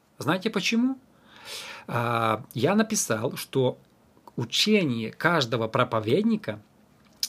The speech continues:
должно соответствовать никейскому символу веры. Что это значит? Это значит,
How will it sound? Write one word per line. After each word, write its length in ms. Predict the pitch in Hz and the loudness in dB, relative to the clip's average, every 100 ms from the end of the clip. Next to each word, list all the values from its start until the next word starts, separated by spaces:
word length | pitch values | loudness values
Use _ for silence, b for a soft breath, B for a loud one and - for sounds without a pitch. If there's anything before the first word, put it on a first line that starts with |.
| - - | -8 -2
должно 440 | 113 98 143 165 | 0 2 2 0
соответствовать 920 | - 123 - 143 208 - 156 120 - 139 | 2 0 2 2 2 2 0 0 -2 0
никейскому 800 | 131 135 170 208 - 185 180 | 2 2 2 4 2 2 0
символу 440 | 175 - 143 139 135 | 0 2 2 2 0
веры. 400 | 113 120 110 - _ _ | 0 0 0 -12 _ _
Что 320 | - - 156 | -8 4 6
это 160 | 156 147 | 6 2
значит? 380 | 117 104 - - B B B B | 0 -4 -10 -20 B B B B
Это 220 | 185 247 | 0 0
значит, 400 | 170 165 - 214 | -2 -2 -2 -6